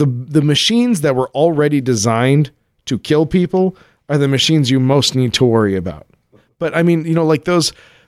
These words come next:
I think there is, like, a, almost a mundane nature to it that, like, uh, you know, h-, how, how on earth would my wristwatch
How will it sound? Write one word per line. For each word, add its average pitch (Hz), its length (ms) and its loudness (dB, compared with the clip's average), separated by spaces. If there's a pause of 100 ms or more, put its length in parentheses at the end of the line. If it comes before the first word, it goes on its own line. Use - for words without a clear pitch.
(380)
I 160 60 -4
think 185 200 0
there 156 140 4
is, 151 160 2
like, 139 200 -2
a, 135 200 -2
almost 143 400 0
a 127 60 2
mundane 117 560 2
nature 110 340 0
to 95 180 -2
it 92 120 -6
that, 95 120 -8
like, 98 320 -4 (220)
uh, 85 40 -14
you 98 200 -8
know, 101 300 -4 (400)
h-, 104 80 -14 (140)
how, 131 300 -2
how 147 220 0
on 135 220 0
earth 123 260 -2
would 120 120 2
my 110 120 2
wristwatch 98 800 -2